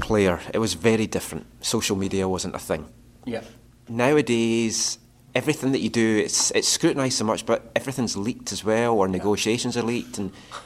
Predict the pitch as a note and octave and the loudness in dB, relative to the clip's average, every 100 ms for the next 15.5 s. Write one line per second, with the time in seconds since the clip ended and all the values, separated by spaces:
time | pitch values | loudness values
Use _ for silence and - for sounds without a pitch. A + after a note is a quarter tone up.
0 | - G#2 B2 A2+ A#2 A#2 - - - - | -6 0 2 4 2 2 -4 -6 -20 -6
1 | A2+ - - - D3 C#3 - - - - | -4 -4 -8 -4 2 2 0 -8 -4 -4
2 | - B2 A#2+ - A2+ A2 G2+ G2 A2+ G#2+ | 0 0 0 -2 -4 -2 -2 -2 0 0
3 | G2+ G#2 G2 F#2 A2+ - F#2+ F#2 G2+ G2+ | 0 0 -2 0 2 2 -2 -2 -2 0
4 | G2+ G#2 G2+ G2+ F#2+ F#2 F2+ - - - | 0 0 0 0 -2 -4 -6 -14 -20 -8
5 | E3 C#3+ G#2 A2 G2+ A2+ G#2 - A2 - | -2 -2 0 2 2 2 0 0 -2 0
6 | A2 - G#2 G#2 G2+ - - G#2+ F#2+ G#2+ | -2 -2 0 2 4 2 0 -2 2 2
7 | G#2 - A2+ G#2 G2 G#2 G#2 B2+ B2+ A#2+ | 2 2 0 0 0 0 0 2 2 4
8 | A2+ - - - E3 - D3 - F3+ C#3+ | 2 0 -8 -6 -4 -4 -10 -8 -8 -8
9 | B2+ G#2 A2 - - G2+ G2 F#2+ F#2+ F#2 | -6 -4 -4 -6 -10 -6 -4 -2 -2 0
10 | G#2+ A2+ F2+ F2+ - - - - - A#2 | 0 -2 -2 -4 -4 -16 -20 -18 -4 -2
11 | A2+ F#2+ A2 A2+ A#2 G2+ F#2+ F2 E2+ E2 | -2 -2 -2 0 -2 -2 -4 -6 -6 -8
12 | E2 - - - - - - - F3+ D3+ | -12 -16 -20 -20 -12 -10 -10 -8 -4 -2
13 | A#2+ G#2+ B2+ F3+ - - - A2 - - | -2 4 4 4 0 -4 -6 -8 -8 -16
14 | A2+ A#2+ - C3 A2 A2+ - - - G#2+ | -14 -6 0 0 0 -2 -2 -4 -6 2
15 | C3 C#3 C3+ A#2+ - | 4 6 4 2 -2